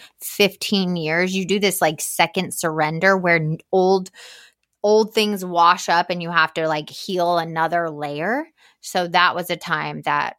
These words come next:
we took a break where I was, like, crying every day for, like, a month, and I had no idea why. Like, nothing was wrong, and it was just this next wave of sadness and trauma that I hadn't felt.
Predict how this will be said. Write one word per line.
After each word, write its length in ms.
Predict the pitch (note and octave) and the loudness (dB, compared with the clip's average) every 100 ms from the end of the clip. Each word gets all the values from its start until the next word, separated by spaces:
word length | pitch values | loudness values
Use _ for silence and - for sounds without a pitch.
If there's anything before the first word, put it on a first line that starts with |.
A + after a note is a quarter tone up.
| _ | _
we 160 | E3+ | -10
took 220 | D#3+ D#3+ C#3+ | -8 -8 -8
a 60 | |
break 360 | D3 C#3 C#3+ - | -6 -6 -8 -4
where 100 | D3 | -4
I 160 | C#3 C#3+ E3 | -2 -8 -12
was, 180 | - E3 | -10 -2
like, 240 | D#3+ D3+ - - - | 0 0 -4 -20 -16
crying 680 | - F#3 F3+ E3 E3+ E3 - | -4 4 6 6 2 -6 -2
every 460 | E3+ F3 E3 E3 D#3+ | 0 0 -2 -8 -6
day 420 | D#3+ D#3 D3+ D3 | -4 -2 -2 -4
for, 140 | - E3 | -8 -8
like, 160 | D#3 | -6
a 60 | D3+ | -8
month, 380 | D#3 D3 - - F3+ | -6 -8 -8 -12 -4
and 80 | |
I 40 | F3+ | 0
had 200 | F#3 F3 | 0 0
no 280 | E3+ E3+ E3 | 2 4 4
idea 400 | D#3 D3+ D3+ D3 | 2 0 -6 -4
why. 300 | D3+ C#3 D3 | -4 -4 -4
Like, 160 | F3 | -2
nothing 480 | G3+ G3 G3 B3+ B3+ | 2 4 4 2 0
was 180 | A#3+ G3+ | 0 0
wrong, 380 | E3+ G#3 B3 E3 | 0 2 2 0
and 80 | E3 | -6
it 60 | |
was 160 | E3+ D#3+ | -8 -6
just 300 | F#3 E3+ - | -6 -6 -4
this 220 | F3+ - | -6 -4
next 500 | F3 F3 F3+ F#3 - | -6 0 0 -2 -14
wave 380 | F3 E3+ E3+ F3+ | -4 0 0 0
of 100 | E3+ | -4
sadness 720 | - - D#3 D#3+ E3 D3+ D3 - - - _ | -4 0 2 2 -2 -8 -8 -12 -20 -20 _
and 140 | E3+ D#3+ | -6 -4
trauma 520 | - F3 F3+ D#3+ D3+ | 2 4 4 0 -2
that 180 | D#3 D3+ | -2 -2
I 300 | D#3 D#3+ D#3 | 2 4 2
hadn't 460 | D#3+ - D3+ D#3 D3+ _ | 0 0 0 0 -10 _
felt. 280 | A2+ - | -4 -4